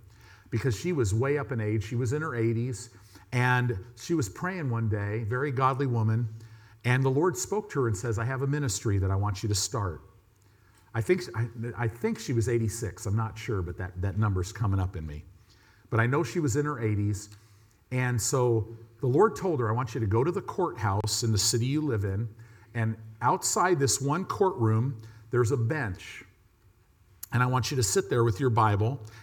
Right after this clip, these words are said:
and I'm gonna send people you to mi-, to you to minister to." And so what it was, it was a divorce court. And it's where couples would go after they've already went through everything, they would go before a judge and have their divorce finalized.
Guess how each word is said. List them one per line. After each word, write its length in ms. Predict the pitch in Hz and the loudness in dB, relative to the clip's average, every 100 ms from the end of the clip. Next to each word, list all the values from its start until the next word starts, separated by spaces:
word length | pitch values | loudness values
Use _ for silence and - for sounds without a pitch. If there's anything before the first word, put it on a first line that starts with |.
| - | -4
and 120 | 117 | -2
I'm 100 | 131 | 0
gonna 160 | 147 139 | -2 -4
send 380 | - 208 170 | -4 -4 -4
people 260 | 120 98 113 | -4 -4 -2
you 140 | 107 | 0
to 80 | 110 | 0
mi-, 140 | 113 117 - - 92 - | 0 -4 -12 -18 -16 -8
to 120 | 202 | -6
you 200 | 143 110 | -2 0
to 100 | 110 | 0
minister 420 | 143 117 - 95 | 0 -4 -4 -6
to." 320 | 92 87 71 - - - - - - - - - | -6 -6 -8 -12 -20 -20 -20 -20 -20 -20 -16 -4
And 140 | 131 | -2
so 240 | - 160 143 | 2 4 6
what 220 | 135 160 | 6 6
it 80 | 208 | 4
was, 260 | 135 123 | 2 2
it 60 | 147 | 2
was 160 | 131 113 | 2 4
a 40 | |
divorce 480 | 127 117 202 208 - | 4 4 2 2 0
court. 380 | - 101 76 - - - - - | -2 -4 -4 -8 -18 -20 -10 0
And 100 | 123 | 0
it's 180 | 113 127 | 2 0
where 160 | 123 | 0
couples 520 | 123 208 220 139 110 | -2 -4 -2 -2 0
would 200 | 120 107 | 0 0
go 360 | 98 104 104 110 | 0 -2 -2 -4
after 500 | 127 156 170 185 175 | -2 -2 0 4 4
they've 240 | 135 110 101 | 4 2 2
already 520 | 117 156 170 165 156 | 2 0 -2 -2 -2
went 260 | 135 143 - | -2 -4 -6
through 240 | 139 131 | -4 -2
everything, 720 | 160 151 120 - 98 98 104 - - - | -2 -2 -2 -2 -2 0 -2 -4 -14 -6
they 120 | 120 120 | 0 2
would 200 | 107 101 | 2 4
go 160 | 120 | 2
before 340 | 131 113 143 120 | 2 0 0 0
a 60 | |
judge 340 | 98 139 139 113 | 2 2 2 0
and 80 | |
have 220 | 101 110 107 | 2 2 4
their 100 | 107 | 2
divorce 420 | 104 95 95 - | 2 2 0 0
finalized. 800 | 151 160 120 85 71 62 - | -4 -4 -4 -6 -8 -16 -20